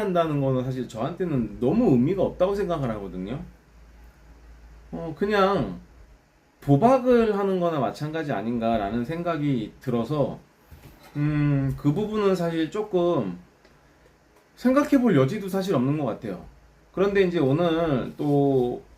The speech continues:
삼십 일 날 예약이 돼 있었던 암센터에서 전화가 왔는데, 어, 간호사분이 전화가 오셔서 이만저만하니 예약을 좀 진료가 앞당겨질 수 있는데 진료를, 예약을 앞당겨서 진료를 봐드릴까요? 라고 연락이 왔는데,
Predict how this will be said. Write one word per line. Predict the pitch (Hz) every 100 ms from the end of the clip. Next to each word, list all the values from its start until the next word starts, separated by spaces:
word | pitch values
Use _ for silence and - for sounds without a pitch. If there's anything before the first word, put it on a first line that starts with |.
| _
삼십 | - 233 254 262
일 | 247 226
날 | 196 131
예약이 | 123 139 156 156
돼 | 143
있었던 | 139 135 135 - 139 131
암센터에서 | 110 117 196 208 208 185
전화가 | 139 120 120 120
왔는데, | 101 98 95 131 139 101 - - _ _ _ _ _ _ -
어, | 143 147 147 143
간호사분이 | - - 220 233 220 202 180
전화가 | 147 151 151
오셔서 | 135 127 127 131 135
이만저만하니 | 123 117 139 127 110 113 131 139 156 190 208 196 -
예약을 | 117 127 139 139
좀 | 135 131
진료가 | 120 123 131 123
앞당겨질 | - 135 135 135 120
수 | 113 139
있는데 | 113 120 120 117 113
진료를, | - 120 139 139
예약을 | 110 117 127
앞당겨서 | 101 - 127 123 120
진료를 | 117 110 123 135 135
봐드릴까요? | 110 113 139 139 139 131 139
라고 | 107 117 120
연락이 | 107 120
왔는데, | 127 92 95 98 135 135 92